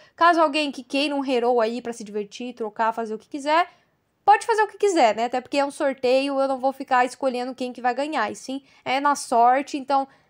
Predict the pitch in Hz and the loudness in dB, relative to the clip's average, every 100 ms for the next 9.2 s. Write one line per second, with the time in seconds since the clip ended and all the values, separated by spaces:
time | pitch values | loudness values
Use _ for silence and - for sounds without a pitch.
0 | _ - 233 269 269 294 302 - 269 269 | _ -18 -2 0 2 0 0 2 2 2
1 | 269 240 247 269 - 277 262 262 269 285 | -2 -4 -4 -6 -6 -2 -2 0 0 0
2 | 294 285 262 254 254 226 247 262 262 - | 0 2 2 0 -8 -10 -10 -10 -10 -8
3 | 247 254 302 320 254 262 277 262 240 254 | 0 0 2 2 4 2 2 -4 -2 -2
4 | 254 240 247 254 247 254 254 269 294 247 | 0 -2 -4 -10 -6 -4 -4 -2 0 2
5 | 247 247 240 220 254 269 262 285 220 226 | 2 -2 -8 -8 -10 -10 -8 -6 -4 -4
6 | 226 226 233 254 240 302 190 - _ - | -4 -6 -6 -8 -4 0 0 -2 _ -6
7 | 320 403 339 247 262 302 - 403 403 _ | 0 2 4 6 6 4 2 -2 -2 _
8 | 262 262 - 359 392 359 - 359 349 254 | 0 0 0 -4 -4 -4 -8 -8 -6 -4
9 | 311 | -4